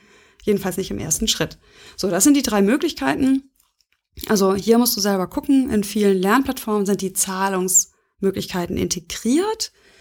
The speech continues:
Allerdings oft nicht genug aus meiner Sicht. Ja. Da habe ich nämlich mal ein paar Fragen vorbereitet, die dir jetzt auch ermöglichen, zu entscheiden, welche dieser drei grundsätzlichen Varianten kommt denn in Frage.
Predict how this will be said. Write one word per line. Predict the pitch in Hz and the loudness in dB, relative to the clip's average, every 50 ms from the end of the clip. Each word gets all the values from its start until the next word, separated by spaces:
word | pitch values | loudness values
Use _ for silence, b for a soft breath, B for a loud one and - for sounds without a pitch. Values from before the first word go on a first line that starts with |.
| b b b b b | b b b b b
Allerdings | - 202 214 196 185 175 170 170 185 233 294 339 415 403 - - - - _ _ _ _ _ _ | -2 0 2 2 2 0 2 4 6 8 8 8 6 4 0 -2 -4 -6 _ _ _ _ _ _
oft | - 202 202 240 233 - - 214 | 0 2 2 2 2 0 0 2
nicht | 214 240 247 247 - - _ _ _ _ _ _ _ | 2 2 2 0 -6 -10 _ _ _ _ _ _ _
genug | - 202 185 196 214 226 220 220 - - - _ - | 0 2 4 6 6 6 4 2 -2 -18 -20 _ -6
aus | - 170 - | -4 -2 0
meiner | 175 160 165 165 156 | 0 0 0 0 0
Sicht. | 151 160 156 - - - - - _ _ - | -2 -2 -4 -6 -8 -12 -14 -16 _ _ -10
Ja. | - - 190 - B B B B B B B B B B B B B B | -8 -6 -6 -8 B B B B B B B B B B B B B B
Da | - | -2
habe | 202 220 | 0 0
ich | 277 247 | 2 4
nämlich | 247 226 220 220 - - - | 4 2 2 0 -4 -8 -6
mal | - 196 190 | -4 0 0
ein | 185 180 | 0 0
paar | 190 180 | -2 -4
Fragen | 175 - - 190 208 254 285 269 | -6 -2 2 4 4 4 4 2
vorbereitet, | 269 240 233 214 214 202 214 196 - | 0 -2 -2 -2 -2 -2 -4 -4 -6
die | 208 185 | -4 -2
dir | 208 208 202 | 0 0 0
jetzt | 202 196 - | 0 0 -2
auch | - 190 - | -6 -4 0
ermöglichen, | 208 196 185 196 240 311 320 - 254 - - 226 214 214 208 - - _ _ _ _ _ - | 0 2 4 6 6 4 4 2 -2 0 2 2 2 0 -2 -6 -14 _ _ _ _ _ -6
zu | - - 127 | -4 -2 -2
entscheiden, | - - - - 185 180 196 214 233 220 | 0 0 0 0 2 2 4 6 6 6
welche | 202 202 196 214 | 4 4 0 0
dieser | 202 190 196 190 | -2 0 -2 -2
drei | 190 180 160 185 185 196 208 208 208 - - - - - - - - - - | -2 -2 -4 -2 0 0 0 0 -2 -4 -12 -14 -14 -16 -20 -20 -20 -10 -2
grundsätzlichen | - 214 220 208 220 220 - 208 190 208 190 | 0 0 2 2 0 0 0 0 0 0 0
Varianten | 190 180 185 185 190 208 240 - 226 | 0 0 2 4 4 4 4 2 0
kommt | - 214 202 - | -2 -2 -2 0
denn | 190 180 | -2 -2
in | - 151 | -2 -4
Frage. | 156 - - 214 262 285 269 95 - - - - | -6 -4 -2 2 2 2 2 2 -2 -6 -8 -10